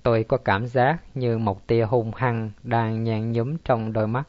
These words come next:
to xám của ông. "Ông vui lòng cho biết tên họ của người báo tin." "Rất tiếc, thưa giáo sư,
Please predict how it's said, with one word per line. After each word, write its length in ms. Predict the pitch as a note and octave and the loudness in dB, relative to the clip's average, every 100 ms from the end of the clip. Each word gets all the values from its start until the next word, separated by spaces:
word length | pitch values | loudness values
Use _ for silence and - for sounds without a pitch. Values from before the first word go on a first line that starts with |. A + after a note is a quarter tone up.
| - | -4
to 240 | A#2 G#2+ G2+ | 0 0 -2
xám 400 | - A2 B2 D#3 | -2 -2 -2 -4
của 160 | A2 | -4
ông. 280 | A#2 A2 G#2 - - - - - - - - - - | -2 -2 -4 -10 -20 -20 -20 -20 -20 -20 -20 -20 0
"Ông 280 | B2 B2 | 0 2
vui 160 | B2 C3 | 2 4
lòng 280 | A2+ G2+ G2+ | 4 2 -2
cho 180 | - A#2 | -2 0
biết 280 | D3 - | 0 0
tên 360 | B2+ B2 B2+ B2 - | 2 4 2 -4 -10
họ 340 | - G#2 G2 G#2+ | -2 2 2 0
của 180 | - B2 | -2 -2
người 220 | B2 G#2+ | 2 2
báo 200 | A2 D3+ | 2 2
tin." 300 | - C3+ C#3 - _ - _ _ - - - - A#2+ | 4 2 0 -10 _ -20 _ _ -20 -20 -20 -14 0
"Rất 200 | C#3 - | 0 2
tiếc, 300 | C3+ D3 - | 0 0 -2
thưa 340 | - C3 A2+ A2 | -4 0 0 0
giáo 260 | A2+ B2+ | 0 -2
sư, 380 | D3 - C3 B2+ | -4 0 2 2